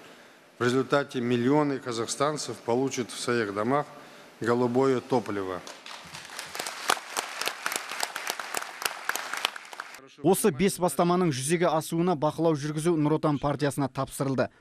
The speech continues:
Speaker 2: Партиямен қатар Қазақстан Халық Ассамблеясы да жобалардың жүзеге асуын қадағалай алады. Ассамблея туралы заңның жаңа жобасына президент күні кеше қол қойғанын мәлімдеді. Енді жарияланған бес бастаманы жүзеге асыру үшін мемлекет екі триллион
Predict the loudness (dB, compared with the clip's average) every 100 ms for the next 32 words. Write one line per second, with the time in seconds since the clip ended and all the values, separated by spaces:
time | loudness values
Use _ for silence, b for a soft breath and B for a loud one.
0 | _ -2 0 4 4 4 2 2 -2 -2
1 | -4 0 -2 0 -2 0 -4 0 2 4
2 | 4 2 2 -2 0 2 2 2 0 -2
3 | B -6 -4 2 4 4 4 2 2 2
4 | 2 2 4 6 6 6 4 0 b b
5 | -8 -4 2 4 6 4 4 2 4 4
6 | 2 2 4 2 0 0 2 2 2 0
7 | 0 0 -2 B B -8 0 0 0 0
8 | 2 2 0 -2 0 0 2 2 4 4
9 | 4 4 2 0 -2 b b b 2 4
10 | 2 2 2 4 4 4 2 0 2 0
11 | 2 -2 2 2 2 0 -2 -2 0 0
12 | -2 -4 0 2 4 4 4 0 B B
13 | B -8 2 2 2 2 2 4 2